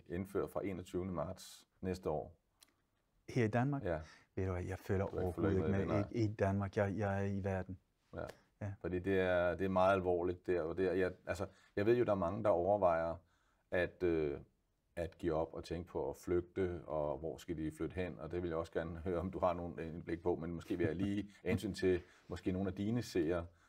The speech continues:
Speaker 1: som ikke ser, kender til epidemiloven, eller dine, øh, hvad hedder det, følgere. Så meget kort fortalt, så er det, at,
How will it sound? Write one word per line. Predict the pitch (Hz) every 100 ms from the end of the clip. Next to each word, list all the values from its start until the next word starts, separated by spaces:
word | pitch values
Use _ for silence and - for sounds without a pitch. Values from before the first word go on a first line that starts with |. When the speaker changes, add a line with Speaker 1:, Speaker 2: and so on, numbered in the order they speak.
| _ _
Speaker 1:
som | -
ikke | 95 98
ser, | - 85
kender | - 87 85
til | - 90 85
epidemiloven, | 85 87 98 101 87 76 80 73
eller | 80
dine, | 82 90 98 -
øh, | 78 76 65
hvad | 53 76
hedder | - 78
det, | 80
følgere. | - 90 90 80 - _ _ _ _ _
Så | - 92 87 80
meget | 76 90 110
kort | 95 92
fortalt, | 95 - 90 -
så | -
er | 87 87
det, | 98 98 87 87 -
at, | 78 76 - -